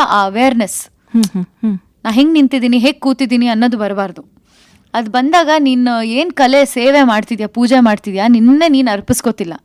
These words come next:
Speaker 1: ನಿನ್ ಬಗ್ಗೆ ಯೋಚನೆ ಮಾಡ್ತಿದ್ಯಾ ಇಲ್ಲಿ ಅಂತ ಅರ್ಥ. ಹಾಗಾಗಿ ಅದ್ ಇರಬಾರ್ದು. ನಿನ್ನನ್ನ ನೀನ್ ಕಂಪ್ಲೀಟ್ ಶರಣಾಗತಿ ಆದ್ರೆ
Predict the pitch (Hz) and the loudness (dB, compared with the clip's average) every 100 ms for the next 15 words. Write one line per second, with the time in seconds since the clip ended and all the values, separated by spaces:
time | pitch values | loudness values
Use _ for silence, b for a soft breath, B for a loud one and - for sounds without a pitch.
0 | B B B B 254 302 302 294 254 226 | B B B B 0 2 2 0 -2 -4
1 | 254 226 214 208 196 185 185 180 214 214 | -6 -6 -6 -8 -8 -8 -6 -6 -2 -2
2 | 165 - 165 - B B B B B 240 | -4 -10 -18 -18 B B B B B -2
3 | 294 294 277 285 330 277 220 190 - _ | -2 -2 -2 -2 -2 -2 -4 -8 -14 _
4 | _ _ 226 220 196 196 190 - _ _ | _ _ -6 -4 -6 -6 -8 -12 _ _
5 | - - 214 233 277 285 240 214 196 190 | -20 -12 -2 0 2 2 0 -2 -6 -4
6 | 226 233 247 247 254 247 - _ _ _ | -2 -2 -4 0 0 0 -6 _ _ _
7 | _ _ _ _ _ - 185 202 196 190 | _ _ _ _ _ -16 -12 -10 -10 -12
8 | 190 185 180 - 240 190 - | -14 -14 -14 -12 -16 -16 -20